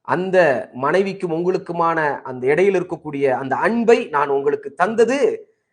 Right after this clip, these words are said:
அத்தாட்சிகளில் ஒன்று என்று அல்லாஹ் ரப்பல் ஆலமீன் சொல்றான். "இன்ன ஃபீ தாலிக லஆயாத்தின் லிகௌமி யதஃபக்கரூன்."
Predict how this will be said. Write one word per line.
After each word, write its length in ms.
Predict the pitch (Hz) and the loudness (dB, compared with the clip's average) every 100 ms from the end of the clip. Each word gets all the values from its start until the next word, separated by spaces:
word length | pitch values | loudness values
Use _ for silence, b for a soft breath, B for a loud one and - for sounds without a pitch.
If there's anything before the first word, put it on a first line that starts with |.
| _ | _
அத்தாட்சிகளில் 800 | - - - 285 285 - 240 226 | -8 -6 4 4 4 2 0 2
ஒன்று 280 | 185 185 180 | 2 2 2
என்று 200 | 151 175 | 2 0
அல்லாஹ் 160 | 143 135 | 0 0
ரப்பல் 180 | 117 | -2
ஆலமீன் 320 | 110 104 95 - | -6 -8 -12 -20
சொல்றான். 200 | 78 _ | -20 _
"இன்ன 280 | 147 147 131 | -12 -6 -6
ஃபீ 220 | - 110 | -6 -6
தாலிக 440 | 113 147 131 120 107 | 0 2 0 -6 -10
லஆயாத்தின் 800 | 104 147 156 135 120 110 107 101 | -4 0 2 2 -2 -6 -14 -18
லிகௌமி 480 | 98 - 151 120 107 | -12 -6 -6 -6 -12
யதஃபக்கரூன்." 1000 | 101 101 90 120 120 - 131 202 226 | -16 -18 -16 -16 -10 -4 2 6 4